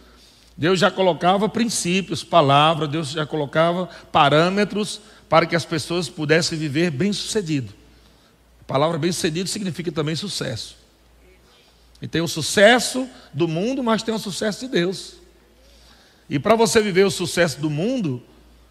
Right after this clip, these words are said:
basta você só ouvir coach, coach, coach o tempo todo. E você vai vender as coisas e tudo mais, mas nunca vai ser um sucesso em Deus.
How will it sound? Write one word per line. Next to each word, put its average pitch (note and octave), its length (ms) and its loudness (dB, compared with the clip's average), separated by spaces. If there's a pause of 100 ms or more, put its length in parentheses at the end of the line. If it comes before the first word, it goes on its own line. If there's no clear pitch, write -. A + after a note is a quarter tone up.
(180)
basta G3 460 4
você A3 320 2
só C4+ 300 2
ouvir B3+ 220 0
coach, G#3+ 420 4
coach, F#3 320 -2
coach F#3 180 -2
o - 20 -12
tempo A#3+ 200 0
todo. D#3 340 -4 (1300)
E C#3+ 80 -6
você D#3 180 -6
vai F3 140 -2
vender F3+ 420 2
as - 160 -4
coisas F#3 400 0
e F3 40 -8
tudo F#3 200 -6
mais, E3 420 -2 (300)
mas C3+ 240 -2
nunca A3 340 -2
vai B3+ 140 2
ser - 120 -6
um A#3 80 -6
sucesso F3+ 380 -6
em G3 40 -4
Deus. C3 400 -8